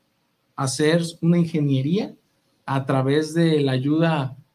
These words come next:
eh, en los sistemas tecnológicos y que vayan a hacer sus prácticas dos días a la, a la semana. Entonces, ahí está la oferta.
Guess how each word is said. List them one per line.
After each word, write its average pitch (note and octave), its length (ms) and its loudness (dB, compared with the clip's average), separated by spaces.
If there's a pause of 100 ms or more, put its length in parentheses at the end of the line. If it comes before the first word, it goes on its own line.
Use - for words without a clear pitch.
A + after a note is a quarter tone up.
(140)
eh, B2+ 480 0
en B2+ 140 0
los B2 140 -2
sistemas C#3 420 -6
tecnológicos D3 800 -4
y - 100 -6
que C#3+ 140 -2
vayan E3 560 -2
a C3+ 60 -8
hacer D#3 460 -4 (300)
sus - 260 -2
prácticas F3 840 -2 (120)
dos D#3 440 0
días D#3+ 420 -2
a C3+ 60 -6
la, B2 300 -6
a A#2+ 180 -10
la A#2+ 100 -4
semana. A#2+ 460 -6 (260)
Entonces, D#3+ 520 -2 (220)
ahí C#3+ 240 2
está D#3 240 0
la E3 100 2
oferta. F3+ 540 -2